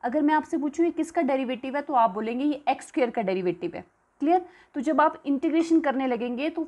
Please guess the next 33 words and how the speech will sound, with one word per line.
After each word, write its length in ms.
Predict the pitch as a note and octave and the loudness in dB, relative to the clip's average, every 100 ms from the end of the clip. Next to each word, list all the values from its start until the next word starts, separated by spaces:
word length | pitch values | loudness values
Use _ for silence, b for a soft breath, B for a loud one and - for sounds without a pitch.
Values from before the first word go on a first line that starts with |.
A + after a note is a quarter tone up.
| D#4 | -2
for 100 | B3+ | -2
example 380 | A3+ B3+ B3 C4+ B3 | 2 0 0 -4 0
आप 240 | C4+ - | 0 0
टू 140 | D#4+ D#4+ | -4 -2
एक्स 200 | D#4+ - | -2 -4
की 100 | C#4+ | -4
इंटीग्रेशन 460 | C4 B3+ A3+ B3 | -4 -4 -6 -6
कर 160 | G#3 F#3+ | -6 -6
रहे 100 | F3+ | -6
हो 100 | F3 b b b | -10 b b b
तो 60 | C#4+ | 0
आपने 220 | C#4+ E4 E4 - | 2 0 -4 -4
फर्स्ट 300 | E4 F4 - | 2 2 2
स्टेप 320 | E4 - D4+ - - | -10 -6 -8 -8 -10
हमेशा 400 | G#3+ A3+ - D4+ | -8 -6 -2 -2
ध्यान 280 | C4+ G#3+ | -2 -4
रखना 220 | G3+ G3 A#3 | -6 -6 -6
है 100 | C#4+ | -6
कि 160 | - - | -8 0
आप 280 | B3 C#4 - _ | 2 2 -2 _
किस 260 | D#4+ E4 - | -4 -2 -2
नंबर 480 | C4 B3+ B3+ D4+ D4+ | -2 0 2 2 2
की 300 | D#4+ C4+ D4 | -2 -4 -4
इंटीग्रेशन 720 | - C#4 C4+ C#4+ B3+ B3+ C4+ | -4 -4 -4 -4 -6 -6 -6
कर 200 | C4 C#4 | 0 0
सकते 360 | C4+ A#3+ - G3+ | 0 -4 -6 -10
हैं। 160 | - - B B B | -10 -14 B B B
तो 60 | D4 | 4
आप 180 | D4 D4 | 4 2
हमेशा 360 | B3 A3+ C4+ | -6 -6 -4
याद 260 | D4 C4+ C4 | 2 2 2
रखेंगे, 400 | B3+ C4+ C4+ E4 | -2 -6 -2 -2
हमेशा 600 | E4+ - A3 A#3 - D#4 | -2 -4 -6 -6 -4 -4